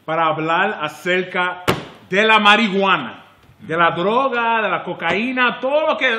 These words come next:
todo lo que ustedes los jóvenes y también los viejos les gustan. Ok, vamos a hablar de todas esas cosas, porque algunos de ustedes dicen, "No, pero la hierba viene de la tierra, bro, es natural." No.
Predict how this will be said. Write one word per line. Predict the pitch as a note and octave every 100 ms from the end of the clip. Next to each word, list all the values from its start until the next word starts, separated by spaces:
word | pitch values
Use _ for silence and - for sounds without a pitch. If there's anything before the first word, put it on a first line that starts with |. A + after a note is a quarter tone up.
| G#3 -
todo | - C#4+ C#4+
lo |
que | C#4+
ustedes | B3 C4 C4
los | B3+ G3
jóvenes | C4+ C4 C4 C4 C4 - -
y | G#3
también | G#3+ G3 G3+ G#3+
los | G#3+ E3+
viejos | G3 F#3+ F#3+
les | F#3 D3+
gustan. | F#3 E3+ - A#2 - _ _ _ _ _ -
Ok, | G#2 D#3+
vamos | F3 F#3
a |
hablar | G#3+ A#3
de | G#3+
todas | G3+ A3+ A#3
esas | G#3+
cosas, | D#3+ D3+ C3 C3 A#2
porque | C3+ C#3+ C#3+ C3+ B2 A2 - _ _ _ _ _ _ _ _ A2+
algunos | F#2+ F#2+ G#2+ C3
de | F3
ustedes | F3+ D3+ D3 E3 - _ _ _ _
dicen, | G#2+ G#2 - G#2+ C#3+ _ _ _ _ _ G2
"No, | B2+ A3+
pero | - G#2
la | G2+
hierba | G#2 A#2 A2 A#2
viene | A2+ A2 A2
de | A#2
la | B2+ B2
tierra, | D3+ A3 F#3 F3
bro, | G3+ A#3+
es |
natural." | G3 F#3 - G3+ - - G#2 A3 G2 - - - - - - - - - - - _ _ _ _
No. | A2+ B2 -